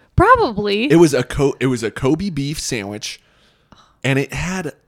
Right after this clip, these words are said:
Speaker 2: I don't even remember now what was on it, but it was this awesome, like, shredded Kobe beef, and it was on toasted sourdough.
Speaker 1: Mm-hmm.
Speaker 2: And it was, like, my go-to every single time I would go there. I would, like, specifically go there just to get that sandwich, even if I didn't wanna have, like, a sit down.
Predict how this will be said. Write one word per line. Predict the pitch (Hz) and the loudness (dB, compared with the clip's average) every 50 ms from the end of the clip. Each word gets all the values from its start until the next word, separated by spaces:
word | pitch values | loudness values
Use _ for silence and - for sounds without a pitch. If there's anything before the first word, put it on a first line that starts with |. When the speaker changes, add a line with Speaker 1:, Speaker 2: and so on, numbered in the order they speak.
| _ _ _ - | _ _ _ -12
Speaker 2:
I | 156 165 | -12 -10
don't | 175 180 | -10 -10
even | 185 180 170 156 147 | -8 -8 -8 -6 -8
remember | 143 143 143 156 165 175 185 170 151 | -8 -10 -10 -12 -14 -10 -6 -6 -6
now | 127 120 117 113 117 | -4 -4 -4 -4 -4
what | 120 127 123 107 | -2 -2 -2 -2
was | 127 131 127 | -4 -6 -6
on | 147 180 190 127 | -6 -8 -10 -10
it, | - 104 | -10 -6
but | 123 131 | -6 -4
it | - 127 | -2 -2
was | 131 127 - - | -2 -4 -4 -4
this | 123 127 - - - _ | -6 -6 -6 -8 -10 _
awesome, | - 120 120 139 160 - - 180 170 151 | -12 -10 -8 -8 -8 -6 -6 -6 -6 -4
like, | 135 101 - | -6 -6 -6
shredded | - - - - 143 143 147 160 180 175 - | -6 -8 -6 -6 -4 -4 -2 -2 -4 -4 -4
Kobe | - 165 160 160 175 165 | -4 -2 -2 -2 -4 -4
beef, | 139 139 131 131 139 - - - - - - _ | -6 -6 -6 -6 -8 -10 -16 -20 -20 -20 -16 _
and | - 120 131 | -4 -2 0
it | 127 | 0
was | 127 120 | 0 -2
on | 127 113 107 104 | -2 -4 -6 -6
toasted | - - - 147 151 151 - - 156 131 | -8 -4 -4 -2 -4 -4 -4 -8 -8 -8
sourdough. | - - - 131 127 131 123 113 104 98 87 67 60 - - | -6 -6 -6 -4 -4 -4 -4 -6 -6 -8 -10 -10 -12 -14 -16
Speaker 1:
Mm-hmm. | - 190 196 196 190 190 - | -16 -14 -14 -12 -12 -4 0
Speaker 2:
And | 131 147 | 2 4
it | 165 170 | 4 4
was, | 175 147 156 | 4 4 2
like, | 143 131 - | 2 0 0
my | 139 131 123 | -2 -4 -4
go-to | 113 110 135 135 147 139 - 131 107 - - | -2 -2 0 0 0 0 -2 -4 -6 -4 -2
every | - 123 135 151 165 | 0 0 0 0 -2
single | 156 - 175 165 165 | -4 -4 -4 -4 -4
time | - 160 147 143 139 | -4 -4 -4 -2 -4
I | 131 | -4
would | 123 110 | -4 -4
go | 117 120 120 | -4 -4 -4
there. | 107 107 104 95 98 - - | -4 -6 -8 -8 -10 -6 -2
I | 117 135 | 2 2
would, | 156 147 | 2 2
like, | 143 127 - | 2 -2 -4
specifically | - - - - 123 - - 180 175 - 180 156 - 135 123 | -8 -8 -6 -6 -6 -2 -2 -2 -2 -2 -4 -4 -4 -6 -6
go | 104 110 107 107 104 | -4 -4 -2 -2 -2
there | 98 95 95 95 110 - _ _ _ _ _ _ - | -4 -6 -8 -8 -10 -14 _ _ _ _ _ _ -6
just | - 127 - - | -6 -6 -4 -6
to | 123 | -8
get | 120 - - | -8 -8 -10
that | 82 - | -10 -10
sandwich, | - - 113 98 64 - - - - - - | -10 -12 -12 -12 -14 -16 -18 -20 -20 -12 -8
even | - 135 139 143 | -6 -4 -2 -2
if | 135 131 | -2 -2
I | 127 | -2
didn't | 127 127 123 127 | -2 -2 -4 -6
wanna | 127 120 123 | -6 -6 -8
have, | 123 113 120 | -8 -8 -10
like, | 117 - | -10 -10
a | 95 | -12
sit | - - - - - 120 - - | -12 -12 -10 -8 -8 -8 -8 -8
down. | 107 104 104 98 98 95 101 | -8 -8 -8 -10 -12 -14 -16